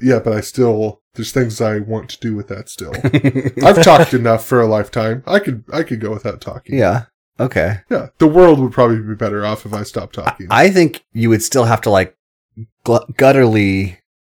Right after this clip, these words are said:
Speaker 2: have to yell out.
Speaker 1: Yeah, I'm, that's what I would be making some sort of noise.
Speaker 2: They'd be like, "Oh no, this poor racist person has a mental,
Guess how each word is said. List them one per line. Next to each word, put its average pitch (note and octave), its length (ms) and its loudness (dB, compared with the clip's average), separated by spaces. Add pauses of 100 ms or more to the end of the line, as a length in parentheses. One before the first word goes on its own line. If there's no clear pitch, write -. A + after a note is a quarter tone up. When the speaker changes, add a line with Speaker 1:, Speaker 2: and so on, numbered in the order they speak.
(140)
Speaker 2:
have F#2+ 380 -2
to A2 100 -2
yell G2 380 2
out. E2+ 440 -4
Speaker 1:
Yeah, F3 300 6
I'm, D#3 180 4
that's F#3+ 200 4
what E3 180 4
I D#3+ 100 8
would F#3+ 160 8
be C#3 120 0
making B2 540 2
some C3+ 240 -2
sort B2 180 0
of G#2 120 -8
noise. A2+ 800 -2
Speaker 2:
They'd G#2+ 140 -6
be G#2+ 60 0
like, G2+ 200 0
"Oh A#2 300 0
no, G#2+ 600 0
this - 440 -6 (240)
poor A2 600 2
racist G#2+ 760 -4 (120)
person G#2+ 480 -2
has G2+ 180 -4
a G2 60 -4
mental, G2 680 -2